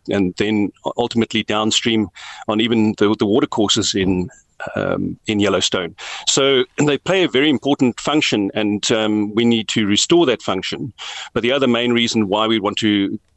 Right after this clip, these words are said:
take cheetahs back to India is because of the kind of flagship species, uh, role that they can play for conservation. So, uh, a lot of attention gets drawn in and money goes into the conservation efforts around the cheetah, but,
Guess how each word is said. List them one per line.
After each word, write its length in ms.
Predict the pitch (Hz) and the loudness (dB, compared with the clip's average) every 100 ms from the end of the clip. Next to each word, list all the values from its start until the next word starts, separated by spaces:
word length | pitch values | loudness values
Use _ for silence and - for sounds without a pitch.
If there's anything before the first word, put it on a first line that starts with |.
| - | -4
take 200 | 117 101 | -4 -2
cheetahs 260 | - 110 | -4 -4
back 200 | - 117 - | -4 -6 -4
to 140 | 110 | -2
India 280 | 98 104 98 | 0 0 0
is 80 | 98 | -2
because 300 | - - 113 | -2 -2 -2
of 100 | 107 | -2
the 280 | 101 95 92 | -2 -2 -4
kind 180 | - 110 | -4 -6
of 60 | 95 | -6
flagship 520 | - 135 135 - 131 | -2 -2 -2 -4 -4
species, 800 | - - 117 - 110 98 - - - | -4 -2 -4 -2 -2 0 -2 -2 -2
uh, 80 | 104 | 0
role 240 | 117 107 | 0 2
that 160 | 101 - | 0 -2
they 140 | 101 | -4
can 240 | - 104 | -2 -4
play 460 | - 139 120 101 110 | -4 -4 -2 -2 -4
for 380 | - 101 90 85 - | -2 0 0 -2 -6
conservation. 680 | 120 107 95 101 107 - 92 | -4 -2 -2 -2 -2 -6 -4
So, 360 | - 117 104 95 - - - - - - - | -2 0 0 -2 -6 -14 -14 -14 -16 -6 -4
uh, 200 | 92 92 | -2 0
a 20 | |
lot 140 | 117 | 0
of 220 | 120 - - - | 0 -4 -6 -6
attention 500 | 123 - 143 - 127 | -4 -2 0 0 0
gets 420 | 117 117 - - - | 0 0 0 0 -2
drawn 300 | - 120 120 | 0 2 4
in 260 | 117 120 117 | 2 2 2
and 180 | 110 101 | 0 0
money 220 | 107 120 | 2 0
goes 340 | - 110 113 | 0 0 2
into 520 | 123 120 123 107 107 104 - | 2 2 0 0 -2 -4 -6
the 60 | |
conservation 580 | - 104 87 98 113 120 | -4 -4 -2 -2 0 0
efforts 320 | 107 - - | 0 -2 0
around 200 | 98 104 | 0 0
the 60 | 101 | -2
cheetah, 280 | - 143 151 | -2 0 0
but, 140 | 127 | -2